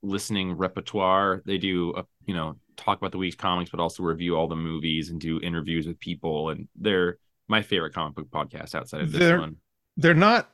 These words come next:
Speaker 2: not an inspiration for this podcast.
Speaker 1: Exactly. Um, I listen to, not as much now, but the whole kind of family of McElroy podcasts. And, uh, I listen to a podcast called The Empty Bowl about cereal.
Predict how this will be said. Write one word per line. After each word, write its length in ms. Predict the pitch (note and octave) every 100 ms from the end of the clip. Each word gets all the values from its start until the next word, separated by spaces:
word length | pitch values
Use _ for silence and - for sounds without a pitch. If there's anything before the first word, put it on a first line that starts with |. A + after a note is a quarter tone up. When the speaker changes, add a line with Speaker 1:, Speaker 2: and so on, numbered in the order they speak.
| _ _
Speaker 2:
not 520 | C3+ C3 C#3+ F3+ C3 -
an 120 | C3
inspiration 640 | A#2 - A#2+ G#2+ G2+ -
for 100 | -
this 140 | A2 -
podcast. 600 | B2 - - - - -
Speaker 1:
Exactly. 580 | G#2+ G2 F2 D#2+ - - _ _
Um, 300 | A2 A#2 A2
I 100 | G#2+
listen 360 | A#2+ C3 C3 B2+ C3
to, 380 | C3 C3 B2+ - - -
not 260 | D3+ D#3+ F3
as 120 | D#3+
much 240 | D3 B2
now, 320 | C3 B2 B2+
but 280 | A#2+ A2+ G2+
the 120 | G#2
whole 200 | G#2 B2+ A2+
kind 180 | B2
of 80 | G2
family 460 | - A#2 G#2+ A2 A2
of 100 | F#2
McElroy 640 | G2+ F#2+ - A2 G#2+ G#2+
podcasts. 840 | - G#2 G2+ - A2 G#2+ A2 - - -
And, 520 | A2+ G#2+ G2 F#2+ F2+ -
uh, 440 | G2+ F#2 F2 E2+ - _ -
I 80 | A2
listen 200 | G2+ F#2+
to 120 | F#2+
a 40 |
podcast 560 | F2 G#2+ G#2 G2+ G2 -
called 200 | F#2+ F#2
The 140 | G2+
Empty 220 | G#2 G2 F#2+
Bowl 300 | F#2 F#2+ G#2+
about 240 | F2+ D#2
cereal. 600 | - A#2 G#2+ G#2+ G#2 G#2